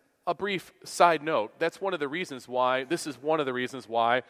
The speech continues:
we have kneelers in the church, to give people an opportunity to participate in the most biblically practiced posture for prayer.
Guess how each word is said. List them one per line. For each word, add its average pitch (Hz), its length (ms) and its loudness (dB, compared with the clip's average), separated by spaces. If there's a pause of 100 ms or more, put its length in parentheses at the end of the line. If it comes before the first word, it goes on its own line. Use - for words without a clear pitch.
(180)
we 147 100 -2
have 135 140 2
kneelers 139 400 0
in 127 100 -6
the 123 60 -6
church, 151 440 -2 (200)
to 165 100 -6
give 160 160 -2
people 196 300 -2
an 165 40 2
opportunity 151 720 0 (200)
to 151 100 -4
participate 143 680 -4
in 139 140 -8
the 139 80 -6
most 143 460 -2
biblically 165 420 0
practiced 147 640 2
posture 135 400 4
for 127 140 -6
prayer. 117 340 2